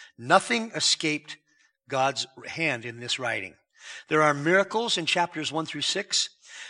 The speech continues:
and significant property, prophecies in chapters seven through twelve. Daniel specifies that God will reign supreme over the nations of men and over the actions of men.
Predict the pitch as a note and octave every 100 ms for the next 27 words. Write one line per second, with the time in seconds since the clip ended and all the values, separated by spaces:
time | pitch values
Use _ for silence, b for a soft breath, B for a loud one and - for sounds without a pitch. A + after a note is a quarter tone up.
0 | B C#3 C#3 - D#3 B2+ F#3 G#3 G#3 D3+
1 | F#3+ F3+ C#3+ B2 B2 _ - F3+ D#3+ D3
2 | C#3 A2 A#2 - D3 - C#3 B2+ - -
3 | E3+ D3+ E3+ - D3+ - C#3+ G#2 - -
4 | _ B B B B B B B B B
5 | B _ A#2+ F#3+ G#3+ A3+ G3 - G3+ -
6 | - D#3 C#3+ D3 D#3 C3 D#3 E3+ D3 D#3
7 | D#3 D3+ - D3 - G3+ A3+ G#3 F#3 E3
8 | E3+ E3 D3 B2 A#2 C#3+ F#3+ A#3 C4+ -
9 | B B B D3 D#3+ C#3+ C#3+ F3+ G#3+ -
10 | F3 C#3+ A#2 A#2+ A2+ A#2 G2+